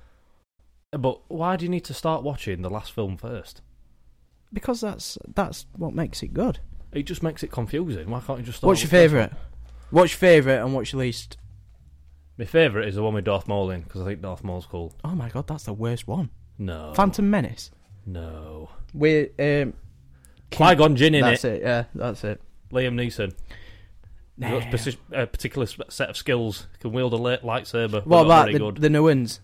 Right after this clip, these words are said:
Speaker 2: The Disney ones?
Speaker 1: Yeah, I think they're all shit.
Speaker 2: Yeah, I don't like them ones.
Speaker 1: Uh,
Speaker 2: Revenge at Sith's my favourite.
Speaker 1: Do you know what I do like? Mandalorian.
Speaker 2: I, see, I've never really, I've never really
Speaker 1: Do you
Speaker 2: given
Speaker 1: know
Speaker 2: it a
Speaker 1: what?
Speaker 2: chance.
Speaker 1: It's fucking shit hot. It's very good.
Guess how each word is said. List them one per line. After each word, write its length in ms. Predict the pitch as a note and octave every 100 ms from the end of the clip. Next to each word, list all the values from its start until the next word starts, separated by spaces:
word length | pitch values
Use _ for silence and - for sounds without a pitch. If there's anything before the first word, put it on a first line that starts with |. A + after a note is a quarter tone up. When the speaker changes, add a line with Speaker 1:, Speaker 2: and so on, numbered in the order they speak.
| -
Speaker 2:
The 80 | C3
Disney 300 | C3+ C#3 B2
ones? 340 | A2 F#2 - - - - -
Speaker 1:
Yeah, 120 | E2+
I 40 |
think 160 | - F#2
they're 80 | D#2+
all 100 | D2+
shit. 240 | - D#2+ -
Speaker 2:
Yeah, 320 | A2 F2+ F2
I 40 |
don't 200 | - -
like 140 | B1 -
them 120 | E2+
ones. 180 | F2+ - A#2+
Speaker 1:
Uh, 280 | B2 B2+ - -
Speaker 2:
Revenge 380 | B2 C3+ C3
at 100 | A#2 -
Sith's 280 | A2 - F#2
my 120 | D#2+
favourite. 340 | - E2+ - -
Speaker 1:
Do 80 |
you 40 | D3+
know 40 | D#3
what 80 |
I 40 | C3
do 140 | D3
like? 380 | G2+ E2+ F#2 - -
Mandalorian. 600 | G#2 F#2 F2 F2+ E2+ E2 - - - - _ _ _ _ _ - - -
Speaker 2:
I, 180 | C3 D#3
see, 180 | - F#3+
I've 120 | G3
never 200 | G3+ F3+
really, 220 | C#3 G#2+
I've 100 | B2+
never 180 | D#3+ D3
really 160 | B2+ A2
Speaker 1:
Do 40 |
you 60 | C3+
Speaker 2:
given 60 |
Speaker 1:
know 80 | G#3+
Speaker 2:
it 0 |
a 40 | F#3+
Speaker 1:
what? 60 | B2
Speaker 2:
chance. 180 | C3
Speaker 1:
It's 60 | A2+
fucking 200 | C3 -
shit 260 | G2+ C3+ -
hot. 200 | A2 F#2
It's 60 | -
very 180 | G2 G2
good. 240 | E2+ E2+